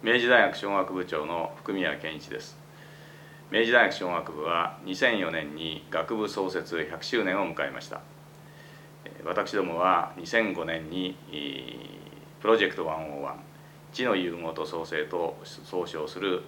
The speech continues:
新しい教育改革を実行し始めました。演習教育のダブルコア化、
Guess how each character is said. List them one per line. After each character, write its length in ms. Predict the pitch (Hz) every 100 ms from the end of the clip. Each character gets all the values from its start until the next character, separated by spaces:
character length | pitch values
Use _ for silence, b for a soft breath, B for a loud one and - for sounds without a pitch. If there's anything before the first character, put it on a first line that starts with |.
| 85 71 65
新 180 | 113 123
し 180 | 123 104
い 20 |
教 160 | 95 82
育 100 | 73
改 140 | 73
革 280 | - - 117
を 360 | 107 95 - -
実 80 | 76 -
行 840 | 78 69 - 73 64 - - -
し 140 | -
始 160 | 78 73
め 100 | 65
ま 100 | 62
し 60 | -
た。 80 | - - -
演 140 | 113
習 220 | 113 113
教 140 | 101 95
育 160 | 76
の 140 | 107 87
ダ 100 | 73
ブ 80 | 80
ル 100 | 76
コ 180 | 73
ア 60 | 65
化、 260 | - -